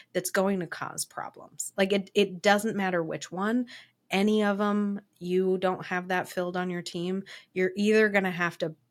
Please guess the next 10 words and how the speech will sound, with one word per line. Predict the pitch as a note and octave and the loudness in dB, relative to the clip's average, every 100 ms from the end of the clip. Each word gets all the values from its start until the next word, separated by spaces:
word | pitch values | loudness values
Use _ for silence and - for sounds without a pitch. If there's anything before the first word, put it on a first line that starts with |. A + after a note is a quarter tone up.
| _ | _
borrow | - D3+ E3+ G3 G#3 | -2 0 2 2 2
that | A3 A3 A3 | 2 0 -2
skill | - - A3 A3 | -2 -2 -2 -2
from | - A3+ | -4 -4
someone | G#3+ G#3+ G#3+ G#3+ | -2 -4 -2 -2
or | G3 | -2
that | F#3 F3+ F3 F#3 | 0 0 -2 -6
joy | F3 F3 F3+ | -4 0 0
or, | F3+ E3+ E3 | 0 0 -2
or, | F3 E3+ E3 | -2 -2 -4